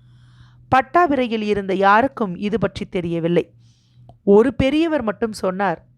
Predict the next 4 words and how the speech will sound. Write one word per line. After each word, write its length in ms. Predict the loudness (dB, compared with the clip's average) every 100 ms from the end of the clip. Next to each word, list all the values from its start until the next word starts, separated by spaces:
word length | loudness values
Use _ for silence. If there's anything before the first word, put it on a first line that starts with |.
| _ -12 -4
"அவன் 260 | -2 -2 -10 -6
கொல்லிக்காட்டு 640 | -4 -2 -4 0 0 0 0
விதையவே 540 | 0 2 2 2 0
கொடுத்தவனப்பா, 760 | 0 -2 0 2 2 0 0